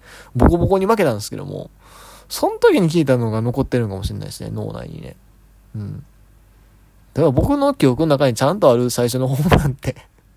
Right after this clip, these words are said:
<laughs> やっぱり、日本シリーズなんじゃないですか。<laughs>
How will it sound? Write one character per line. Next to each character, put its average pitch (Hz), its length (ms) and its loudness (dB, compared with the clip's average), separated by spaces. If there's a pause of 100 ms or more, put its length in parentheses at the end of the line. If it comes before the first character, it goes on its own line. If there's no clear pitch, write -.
(240)
<laughs> - 680 -10
や - 120 0
っ - 80 4
ぱ - 120 4
り、 151 160 -2 (560)
日 175 80 2
本 214 120 6
シ - 180 -2
リ 208 80 2
ー 175 40 -2
ズ 156 100 0
な 117 80 0
ん 120 40 -4
じ 117 120 -8
ゃ - 20 -4
な 135 80 -10
い - 40 -12
で 190 100 -8
す - 160 -8
か。 - 180 -10 (1300)
<laughs> - 80 -14